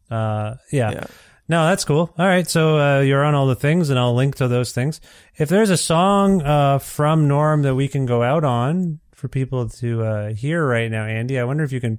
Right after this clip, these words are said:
Speaker 1: pick one for us and also let us know, uh, why you chose it.
Speaker 2: Um, let's go with Norm,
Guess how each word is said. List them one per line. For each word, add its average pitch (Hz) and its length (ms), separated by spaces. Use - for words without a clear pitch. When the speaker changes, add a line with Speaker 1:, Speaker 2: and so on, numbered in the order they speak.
Speaker 1:
pick 175 220
one 165 220
for 143 260
us 175 360
and 120 100
also 127 360
let 127 160
us 123 180
know, 123 340
uh, 113 240
why 117 220
you 120 160
chose 110 320
it. 110 120
Speaker 2:
Um, 143 640
let's 135 260
go 139 220
with - 460
Norm, 139 560